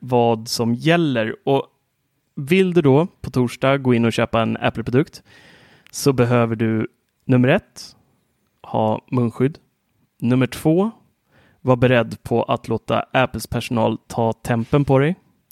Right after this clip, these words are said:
och se att du inte har feber. Och sen nummer tre är att Apple kommer begränsa antal människor som går runt i butiken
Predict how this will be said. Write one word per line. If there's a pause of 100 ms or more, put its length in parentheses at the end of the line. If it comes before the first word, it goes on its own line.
(420)
och
se
att
du
inte
har
feber. (680)
Och
sen
nummer
tre
är
att
Apple
kommer
begränsa
antal
människor
som
går
runt
i
butiken